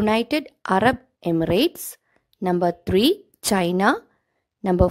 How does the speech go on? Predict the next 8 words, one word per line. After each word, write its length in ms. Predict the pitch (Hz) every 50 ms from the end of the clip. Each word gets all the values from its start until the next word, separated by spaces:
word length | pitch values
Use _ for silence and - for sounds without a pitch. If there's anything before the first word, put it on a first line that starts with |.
| - -
four, 200 | - 196 226 285 440 - - _ _ _ _ - -
Hong 220 | 285 294 269 247 254 - -
Kong. 160 | - - - - _ _ _ - - _ _ _ _ _ - _ _ _ _ _ _ _ _ _ _ _ _ _ _ -
Number 180 | 226 208 190 175 180 180
one, 100 | 208 240 - - 208
U 40 | 202
S 160 | 185 160 - - 160
A. 20 | 151